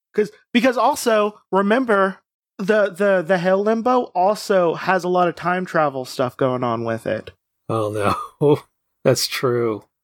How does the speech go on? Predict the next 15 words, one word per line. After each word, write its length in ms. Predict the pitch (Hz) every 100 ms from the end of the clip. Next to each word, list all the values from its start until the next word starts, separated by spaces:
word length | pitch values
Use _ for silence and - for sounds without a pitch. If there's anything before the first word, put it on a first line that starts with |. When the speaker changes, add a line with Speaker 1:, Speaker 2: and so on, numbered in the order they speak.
| _ -
Speaker 1:
So, 720 | - - 196 151 135 120 123 _ _ _ _
it, 140 | 160 - - _ _ 180
you 160 | 190
know, 400 | 190 143 117 135 _ _ _ _
you 140 | 277
know, 500 | 262 214 208 208 202 -
it's 140 | 226
just 140 | 254 240
a 40 |
bunch 200 | 277 262
going 260 | 294 285 302
on 300 | 285 147 139 _ _ _
with 200 | 170 165
it. 140 | 123 - _ - - _
Yeah. 140 | 120